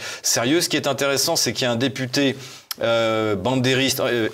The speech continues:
ancien député bandériste, qui était le chef du parti de Poroshenko au Parlement, donc Poroshenko est aussi un, un anti-russe, c'était le prédécesseur de Zelensky,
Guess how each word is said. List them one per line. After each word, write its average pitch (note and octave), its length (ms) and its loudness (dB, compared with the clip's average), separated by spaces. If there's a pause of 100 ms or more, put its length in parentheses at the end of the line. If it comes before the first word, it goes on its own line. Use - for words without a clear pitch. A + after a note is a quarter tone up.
ancien B2 260 0
député B2 380 0
bandériste, A2+ 720 0
qui - 120 -2
était A#2 200 0
le A2 80 2
chef A#2+ 240 0
du A2 80 -2
parti A2+ 260 -2
de G#2 60 -8
Poroshenko G#2 500 -2
au G2+ 60 -2
Parlement, A2 400 0
donc G2+ 140 -4
Poroshenko F#2 500 -2
est E2 100 -8
aussi G#2 240 -2
un, E2+ 80 -4
un D#2+ 720 -6
anti-russe, A#2 440 -2 (220)
c'était - 140 -4
le - 40 -4
prédécesseur A2+ 480 0
de G#2+ 80 0
Zelensky, G2+ 580 0